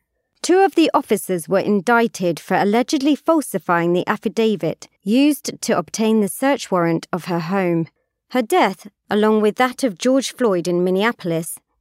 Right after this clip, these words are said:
ignited racial justice protests nationwide. A jury in Texas ordered Alex Jones, a right-wing conspiracy theorist,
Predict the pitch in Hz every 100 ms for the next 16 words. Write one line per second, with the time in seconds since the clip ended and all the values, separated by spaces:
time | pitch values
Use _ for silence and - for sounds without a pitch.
0 | - 196 208 247 294 - 185 165 170 220
1 | - 294 226 220 - 190 - - 180 160
2 | 180 175 - - - - 185 190 208 196
3 | 190 175 165 160 - _ _ _ _ _
4 | _ _ _ _ _ _ _ _ _ -
5 | 208 277 381 302 202 202 185 254 - -
6 | 165 165 - 190 185 180 - 247 302 -
7 | - 220 180 160 160 - _ _ 175 185
8 | 220 214 214 208 - 196 - 294 254 -
9 | 170 170 151 160 165 -